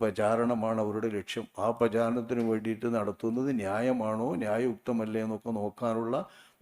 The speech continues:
ബോധവും വിവരവും അറിവും അവർക്കുണ്ട്.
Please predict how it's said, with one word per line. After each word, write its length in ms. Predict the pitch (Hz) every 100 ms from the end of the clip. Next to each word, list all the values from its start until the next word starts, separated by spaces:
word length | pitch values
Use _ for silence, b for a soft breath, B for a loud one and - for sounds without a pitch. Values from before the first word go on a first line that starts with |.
| 104
ബോധവും 560 | 104 117 110 135 170 180
വിവരവും 500 | 104 107 110 120 143 151 95
അറിവും 380 | 101 110 123 202 202
അവർക്കുണ്ട്. 500 | 113 104 - 113 113